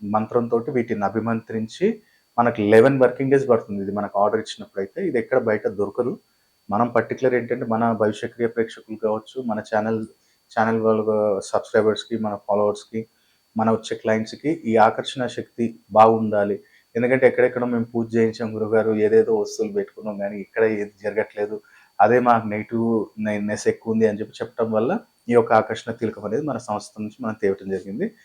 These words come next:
కాబట్టి ఈ ఆకర్షణ తిలకాన్ని మీరు ఆర్డర్ చేస్తే మీ గోత్రనామాల మీద ఒక,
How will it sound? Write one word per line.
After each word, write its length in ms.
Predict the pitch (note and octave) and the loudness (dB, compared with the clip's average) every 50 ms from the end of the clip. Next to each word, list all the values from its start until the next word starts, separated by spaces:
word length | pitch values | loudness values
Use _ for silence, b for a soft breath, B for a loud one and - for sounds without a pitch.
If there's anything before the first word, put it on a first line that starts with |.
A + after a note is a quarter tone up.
| b b b b b _ - | b b b b b _ 2
కాబట్టి 320 | A#2+ B2 C3 B2 - D#3+ | 4 4 2 2 4 6
ఈ 40 | C#3 | 6
ఆకర్షణ 560 | A#2 A2+ A2+ - C3+ C3+ - - C#3+ C3+ C3 | 6 6 4 2 -2 -4 -4 -2 -2 0 0
తిలకాన్ని 480 | C3 - B2+ A#2 A#2 - A#2+ A#2+ A#2 A2+ | 0 -2 -2 -2 2 2 2 2 2 2
మీరు 160 | A2+ G#2+ G#2+ | 0 2 2
ఆర్డర్ 360 | G2 G#2 - A#2 A2+ - A2 | 0 0 0 -2 -2 -2 -2
చేస్తే 460 | A2 G#2+ - - _ - F3+ A#3 - - _ _ _ _ - | -2 -2 -4 -4 _ -2 -2 -2 -4 -10 _ _ _ _ -2
మీ 100 | A2+ A#2 | -2 0
గోత్రనామాల 640 | G#2 G#2+ A2+ A2+ A2+ - A#2+ A#2+ A#2 A#2 A#2 A2 G#2+ | 4 6 6 6 6 4 0 0 0 2 0 0 -2
మీద 220 | G#2+ G#2+ G#2+ A2 D3 G3+ A#3 - _ - | -2 -2 0 2 2 0 0 -2 _ -16
ఒక, 160 | G2+ - A2+ | -4 2 4